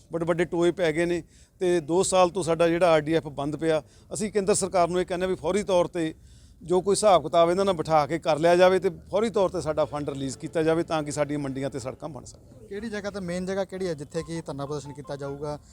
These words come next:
Speaker 2: ਅ, ਸੋਲਾਂ ਫਰਵਰੀ ਨੂੰ, ਅ, ਜੇ ਗੱਲਬਾਤ ਕਰੀਏ, ਮੇਨ ਜਗ੍ਹਾ ਕਿਹੜੀ ਰੱਖੀ ਗਈ ਹੈ ਤੁਹਾਡੀ?
Speaker 1: ਮੇਨ ਜਿਹੜਾ ਵੀ ਕਿਸੇ ਨੂੰ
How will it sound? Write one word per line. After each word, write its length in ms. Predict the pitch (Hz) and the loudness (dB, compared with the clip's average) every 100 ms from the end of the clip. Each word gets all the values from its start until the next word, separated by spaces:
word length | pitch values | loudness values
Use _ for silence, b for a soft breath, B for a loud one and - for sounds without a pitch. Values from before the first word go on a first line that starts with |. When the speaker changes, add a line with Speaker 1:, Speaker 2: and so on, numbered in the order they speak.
| b - 147 | b -10 -8
Speaker 2:
ਅ, 40 | |
ਸੋਲਾਂ 280 | 139 151 151 | -6 -4 -4
ਫਰਵਰੀ 320 | 147 139 151 | -6 -8 -10
ਨੂੰ, 180 | 147 147 | -10 -12
ਅ, 280 | 151 139 135 | -8 -6 -4
ਜੇ 120 | 139 | -6
ਗੱਲਬਾਤ 320 | 135 135 147 | -8 -8 -10
ਕਰੀਏ, 240 | 156 156 160 | -12 -10 -10
ਮੇਨ 200 | 160 170 | -8 -6
ਜਗ੍ਹਾ 180 | 185 190 | -6 -6
ਕਿਹੜੀ 200 | 185 208 | -6 -8
ਰੱਖੀ 220 | - 156 | -8 -8
ਗਈ 120 | 135 127 | -8 -8
ਹੈ 60 | |
ਤੁਹਾਡੀ? 180 | - - B B B - 175 | -12 -18 B B B -14 2
Speaker 1:
ਮੇਨ 460 | 165 196 208 160 - - - - 143 | 6 6 6 0 -10 -20 -20 -20 -4
ਜਿਹੜਾ 240 | 165 226 | 4 6
ਵੀ 120 | 240 226 | 6 4
ਕਿਸੇ 220 | 214 208 | 2 2
ਨੂੰ 400 | 196 190 180 | 2 0 -4